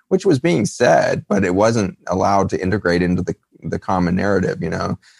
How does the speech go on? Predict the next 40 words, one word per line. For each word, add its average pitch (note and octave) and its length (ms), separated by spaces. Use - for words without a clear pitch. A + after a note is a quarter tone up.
So - 200
physicians F#2+ 580
were G2 60
saying F#2+ 300
it, F2+ 80
scientists F#2+ 440
were G2 80
saying F2+ 300
it. D#2+ 60
We F2+ 80
were F#2+ 100
all F#2+ 100
recognizing F2+ 680
that, - 200
wow, G#2+ 260
this A#2+ 220
does F#2 380
not F#2+ 260
seem F2+ 220
to E2 80
be F2 460
a G2 80
typical F#2 340
pandemic, F#2 600
which E2+ 240
typically D#3+ 380
hits - 480
children G#2 380
in - 100
Africa. A2+ 540
Like, D#2+ 220
children C3+ 300
in G#2 60
Africa, G2 680
we F#2 140
lose, F#2 480
you F#2 80
know, F2 100
logarithmically F#2+ 800
more, F#2+ 460